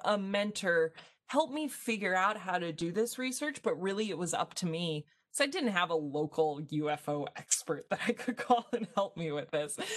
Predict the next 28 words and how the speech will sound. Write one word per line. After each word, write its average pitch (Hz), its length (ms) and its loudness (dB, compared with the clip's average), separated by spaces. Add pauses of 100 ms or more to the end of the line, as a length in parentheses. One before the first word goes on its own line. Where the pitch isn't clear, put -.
(240)
Um, 190 360 4
but 247 160 6
who 240 180 -2
could 233 180 -2
help 190 300 0
be 190 80 -2
like, 160 260 0
"Okay, 180 340 -2
so 160 240 0
this 165 200 -6
is 160 80 -6
how 170 100 0
you 156 140 -2
look 147 160 -4
up 135 120 -6
research 175 440 -4
papers. 147 420 -2
This 147 160 -6
is 143 100 -6
how 147 120 -2
you 143 240 -4
look 143 180 -6
up, 135 240 -2
you 147 100 -6
know, 127 320 -4
redacted 151 500 -4
government 156 360 -4
documents." 165 500 -4